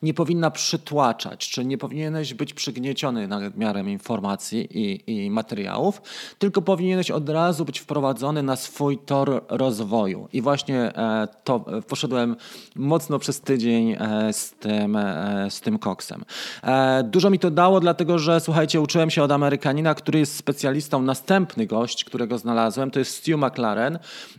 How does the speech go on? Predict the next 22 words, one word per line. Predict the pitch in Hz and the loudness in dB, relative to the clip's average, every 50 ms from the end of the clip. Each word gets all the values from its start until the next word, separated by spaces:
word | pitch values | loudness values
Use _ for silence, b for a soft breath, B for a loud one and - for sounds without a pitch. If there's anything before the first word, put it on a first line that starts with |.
| B - | B 0
E, | 127 127 127 123 123 | 2 2 4 2 2
Stu | - - 185 185 | 2 2 2 4
McLaren | 190 170 139 160 151 160 170 160 160 160 | 4 4 4 4 4 4 4 4 4 0
jest | 143 - | -2 0
specjalistą | - - 156 - 151 143 151 147 - 143 131 127 | 0 -2 0 2 0 0 0 0 0 0 0 0
od | 120 - | -2 -2
spraw, | - - _ 151 147 147 143 143 - - | -8 -6 _ 2 2 2 2 0 -4 -6
e, | 87 104 117 113 110 110 104 | -4 -2 -2 -2 -2 -2 -4
dotyczących, | - - - - - - - 139 139 - - 131 - - - | -4 -8 -8 -6 -6 -4 -2 -2 -2 -2 -4 -6 -6 -6 -8
e, | - 101 117 | -6 -6 -4
budowania | 113 113 151 160 156 143 165 165 160 151 | -4 -2 0 0 2 2 2 2 2 0
społeczności | 151 - - 151 139 127 - - - 135 156 151 - - - - - | -2 -2 -2 0 0 0 -2 -4 -4 -4 -4 -4 -6 -6 -6 -4 -2
i | 123 123 | 0 0
od | 117 113 - - - - 104 | 0 -2 -4 -6 -8 -6 -2
prowadzenia, | - 135 123 123 120 95 117 113 113 113 113 117 113 B B B B B B - | 0 2 2 2 2 2 2 2 2 2 2 2 0 B B B B B B -2
e, | 117 123 - | -2 -2 -2
stron | - - 196 190 180 - | 2 2 4 4 4 2
członkowskich. | - 123 113 - - 95 - - - 107 - | 0 -2 -4 -2 -4 -8 -8 -8 -6 -4 -2
Jeżeli | 131 123 156 165 156 | -2 0 0 2 2
mamy | 165 165 170 170 | 2 2 2 0
zro-, | 135 139 147 135 101 127 131 113 | 0 0 0 0 0 0 0 0
zrobione, | 139 127 117 147 156 151 147 | 0 0 0 0 0 2 0